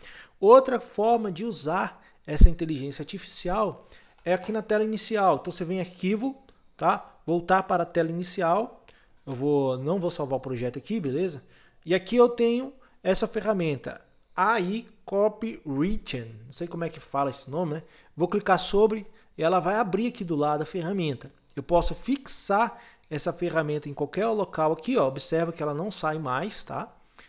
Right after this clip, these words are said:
Só se eu puxar muito, né? Fixar aqui, beleza? E aqui eu posso trabalhar com ela do lado. Eu venho aqui, crio um novo projeto e busco um vídeo. Joguei o vídeo aqui, beleza? Ó,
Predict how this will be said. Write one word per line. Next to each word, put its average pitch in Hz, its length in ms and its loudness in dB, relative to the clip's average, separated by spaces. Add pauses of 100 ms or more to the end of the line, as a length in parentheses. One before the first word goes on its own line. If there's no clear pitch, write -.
(120)
Só 165 240 -2
se 165 120 -6
eu 185 40 -6
puxar - 300 -6
muito, 147 400 -6
né? 147 280 -10
Fixar 147 540 -4
aqui, 165 380 -8 (480)
beleza? 160 420 -4 (720)
E 175 60 0
aqui 185 200 0
eu 220 60 6
posso 214 260 -4
trabalhar 202 760 0 (360)
com 175 180 0
ela 170 180 0
do 190 140 -6
lado. 156 540 2
Eu 127 40 -10
venho 143 220 -6
aqui, 180 300 -8
crio 143 280 -4
um 139 40 -4
novo 139 240 -4
projeto 165 600 -2 (680)
e 240 80 -4
busco 185 400 -2
um 208 40 -2
vídeo. 156 440 -4 (1040)
Joguei 151 260 -4
o 156 80 -2
vídeo 156 260 -4
aqui, 214 280 -6
beleza? 180 580 -4 (540)
Ó, 127 220 -10